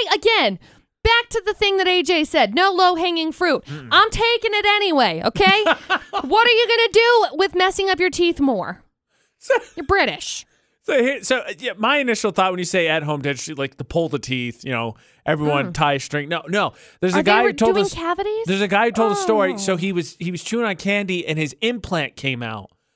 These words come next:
Speaker 2: So he called in and they said, "The only, the only thing we're accepting emergencies for right now is if you have to have a tooth taken out."
Speaker 1: Ugh.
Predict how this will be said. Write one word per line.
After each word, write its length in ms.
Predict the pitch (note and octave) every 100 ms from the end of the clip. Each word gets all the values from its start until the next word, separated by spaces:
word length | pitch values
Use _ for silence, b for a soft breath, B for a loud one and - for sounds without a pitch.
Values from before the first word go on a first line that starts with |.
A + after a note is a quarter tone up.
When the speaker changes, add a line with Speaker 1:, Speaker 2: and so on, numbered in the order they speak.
| _ _ -
Speaker 2:
So 120 | F3+
he 140 | F3+
called 380 | E3+ G3+ A#3 G3+
in 240 | A3 G3+ F#3
and 100 | E3+
they 120 | E3+
said, 200 | - D3+
"The 120 | D3+
only, 400 | F3 G#3 G#3+ F#3
the 140 | C#3+
only 220 | D#3+ G3 F#3
thing 160 | F#3+
we're 100 | F3
accepting 500 | E3+ - F3 - D#3+
emergencies 600 | D3 D3 D3+ D3 C3+ C#3
for 160 | - C#3
right 140 | C3
now 160 | C3 C3
is 100 | B2
if 140 | B2
you 80 | C#3
have 120 | C3+
to 80 | C3+
have 180 | B2 A#2
a 40 |
tooth 320 | - - C#3 -
taken 340 | C#3 B2 A2+
out." 280 | C3 A2 F#2+
Speaker 1:
Ugh. 340 | B3+ B3+ A3+